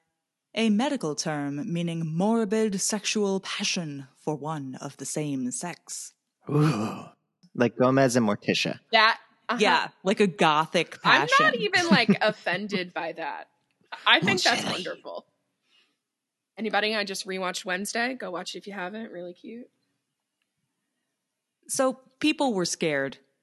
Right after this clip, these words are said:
Speaker 1: in the early nineteen hundreds, especially for their children.
Speaker 2: Hmm,
Speaker 1: Glad we got
Speaker 2: not the
Speaker 1: over that.
Speaker 2: children.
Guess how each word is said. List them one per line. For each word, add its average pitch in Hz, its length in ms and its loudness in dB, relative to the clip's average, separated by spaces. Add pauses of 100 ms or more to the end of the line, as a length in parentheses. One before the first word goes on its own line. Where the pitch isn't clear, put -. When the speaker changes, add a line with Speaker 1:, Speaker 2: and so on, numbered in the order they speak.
Speaker 1:
in 175 120 0
the 160 100 0
early 151 200 -2
nineteen 147 380 -4
hundreds, 147 400 -4
especially 202 640 -2
for 196 240 -4
their 214 240 -2
children. 247 920 -4 (380)
Speaker 2:
Hmm, 427 100 2
Speaker 1:
Glad 381 220 6
we 381 80 -2
got 359 160 4
Speaker 2:
not - 60 2
the 359 60 8
Speaker 1:
over - 60 0
that. 285 60 2
Speaker 2:
children. 349 1040 2